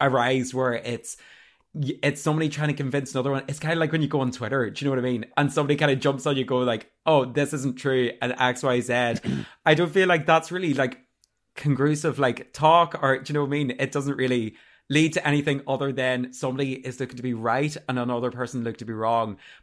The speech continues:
Speaker 1: But, like, I, I, I'm interested more in the fact, like, how these kind of, like,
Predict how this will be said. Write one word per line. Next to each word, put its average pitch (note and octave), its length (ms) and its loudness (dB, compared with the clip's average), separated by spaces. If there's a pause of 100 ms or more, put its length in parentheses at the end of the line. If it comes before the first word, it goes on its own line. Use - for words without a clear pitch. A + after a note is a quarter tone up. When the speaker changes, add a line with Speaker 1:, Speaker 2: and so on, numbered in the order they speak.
(100)
Speaker 1:
But, B2+ 260 2 (140)
like, B2+ 240 -2
I, D3 240 2
I, D3+ 220 2
I'm D#3 260 6
interested D3+ 560 -2
more B2 360 -2 (220)
in C3+ 80 -4
the B2 60 -4
fact, A#2+ 440 -2 (120)
like, A#2 220 -8 (300)
how C3+ 360 2 (840)
these C3 420 0
kind C3+ 300 -4
of, - 80 -10
like, B2+ 180 -4